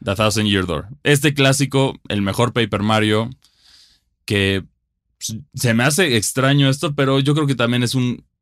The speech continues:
sería un buen punto para volver a reiniciar la franquicia de Paper Mario o los R P Gs de Mario, porque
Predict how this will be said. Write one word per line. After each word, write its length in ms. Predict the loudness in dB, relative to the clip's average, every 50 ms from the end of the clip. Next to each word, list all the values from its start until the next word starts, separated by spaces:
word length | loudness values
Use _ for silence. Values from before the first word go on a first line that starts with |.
| _
sería 360 | _ -6 -2 0 2 4 4
un 120 | 2 2 2
buen 300 | 2 2 2 2 0 0
punto 420 | 0 2 2 2 2 0 -2 0
para 200 | 0 0 2 2
volver 260 | 2 2 0 2 0
a 40 | 0 0
reiniciar 580 | 0 0 0 0 -2 -2 -2 -2 -2 -2 0
la 180 | 0 0 -2 -2
franquicia 440 | -2 -4 -6 -4 -4 -4 -2 -2 -2
de 60 | -2
Paper 340 | -2 -4 -4 -4 -4 -4 -2
Mario 300 | -2 -2 -2 -2 0 0
o 40 |
los 180 | 0 0 0 0
R 160 | 0 0 0 -2
P 120 | -2 -4
Gs 120 | -2 -2
de 80 | -2 -2
Mario, 260 | -2 -2 -2 -2 -2
porque 340 | -2 -6 -4 -4 -4 -4 -4